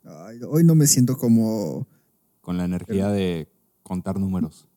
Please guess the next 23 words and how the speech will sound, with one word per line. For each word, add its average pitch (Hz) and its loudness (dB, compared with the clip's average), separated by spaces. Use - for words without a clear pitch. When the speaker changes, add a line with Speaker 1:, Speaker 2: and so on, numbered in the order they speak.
Speaker 1:
<laughs> - -14
Simón. 107 -16
Speaker 2:
Es 107 -4
que 117 2
no 117 2
sé 117 0
qué 113 -2
hace 110 -2
un 117 -2
contador 98 -2
o 92 -4
cualquier 92 -4
otra 98 -6
persona. 92 -6
O 90 -20
sea, 85 -8
tengo 98 -4
la 107 2
idea, 101 0
pero 104 -4
no 95 -2
sé 92 -6
exactamente 98 -6